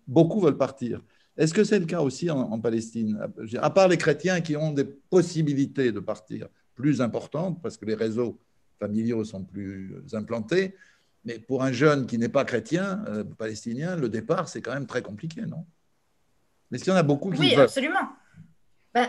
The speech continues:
Speaker 2: euh, alors, encore une fois, je pense que c'est comme dans toute, euh, société, il y a bien sûr, euh, l'exil fait partie depuis toujours d'ailleurs de, de, de l'expérience palestinienne. Et donc l'exil continuera à en faire partie.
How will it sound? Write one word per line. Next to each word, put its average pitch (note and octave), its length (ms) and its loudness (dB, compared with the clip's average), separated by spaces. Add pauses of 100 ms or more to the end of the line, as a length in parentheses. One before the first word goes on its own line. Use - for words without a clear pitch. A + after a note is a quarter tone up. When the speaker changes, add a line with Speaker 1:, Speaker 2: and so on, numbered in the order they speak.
(120)
Speaker 2:
euh, G3+ 880 -4 (560)
alors, A#3+ 220 4
encore B3+ 180 0
une C#4 80 4
fois, D4 160 2
je - 60 -6
pense A#3+ 180 -6
que A#3 80 2
c'est A3+ 260 2
comme A3 200 4
dans G#3+ 160 0
toute, A3+ 280 -8
euh, G3+ 220 -6 (580)
société, A3+ 640 0
il A#3+ 40 -2
y G#3 60 0
a G3 60 -2
bien G#3 160 -4
sûr, B3+ 340 -2
euh, G3 100 -2 (220)
l'exil A#3 340 0
fait C4+ 200 0
partie B3 520 -4 (580)
depuis A#3 280 2
toujours B3 280 -2
d'ailleurs A3+ 360 4
de, G3+ 80 -4
de, G3 80 -4
de F3+ 640 -18
l'expérience A3 460 -2
palestinienne. G3 540 -8 (140)
Et - 60 -16
donc G3+ 240 -8
l'exil A3+ 440 0
continuera A3 540 2
à A3+ 40 8
en G3+ 100 0
faire - 180 -8
partie. - 440 -16